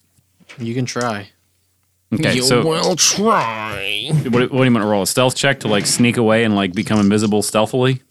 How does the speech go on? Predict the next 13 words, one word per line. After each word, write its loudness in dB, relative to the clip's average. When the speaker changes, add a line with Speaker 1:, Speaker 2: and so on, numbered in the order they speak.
Speaker 1:
Yeah. 0
'Cause, 2
I 0
mean, 2
you're 4
essentially 2
just 0
looking 2
like 0
an -2
apparition -2
fading -2
away -2